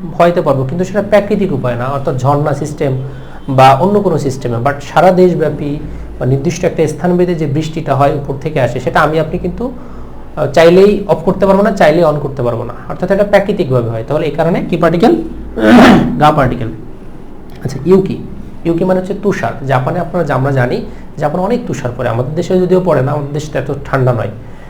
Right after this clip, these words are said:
জাপানে অনেক তুষার পড়ে। তাহলে এই যে তুষারটা হয়, এটাও প্রাকৃতিকভাবে হয়। এই যেন, এই কারণে এখানেও কি পার্টিকেল? গা পার্টিকেল। <clears throat> আপনারা আমাদের ব্রাইট নিয়ঙ্গ একাডেমি YouTube চ্যানেল রয়েছে, YouTube চ্যানেলটা সাবস্ক্রাইব করবেন। আমাদের Facebook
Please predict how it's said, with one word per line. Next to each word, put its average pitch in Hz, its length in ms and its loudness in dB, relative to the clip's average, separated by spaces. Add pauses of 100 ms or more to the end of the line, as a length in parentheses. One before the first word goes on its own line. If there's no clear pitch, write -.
(160)
জাপানে 160 200 -4
অনেক 220 260 -2
তুষার 127 320 -2
পড়ে। 113 220 -6
তাহলে 135 260 -2
এই 160 100 -4
যে 185 100 0 (100)
তুষারটা 185 440 0
হয়, 123 120 0
এটাও 208 180 4
প্রাকৃতিকভাবে 131 640 0
হয়। 110 160 -4 (260)
এই 160 60 -4
যেন, 160 280 2
এই 165 60 -2
কারণে 175 280 0
এখানেও 175 240 2
কি 190 140 0
পার্টিকেল? 180 340 0 (600)
গা 135 100 6
পার্টিকেল। 120 400 -2 (400)
<clears throat> - 400 -10
আপনারা 151 260 -2
আমাদের 156 240 2 (500)
ব্রাইট 139 260 4
নিয়ঙ্গ 151 300 -2
একাডেমি 147 560 0 (600)
YouTube 151 260 -2
চ্যানেল 131 240 2
রয়েছে, 139 260 0
YouTube 135 280 0
চ্যানেলটা 127 260 -2
সাবস্ক্রাইব 131 500 -4
করবেন। 139 260 0 (360)
আমাদের 127 300 0
Facebook 135 300 0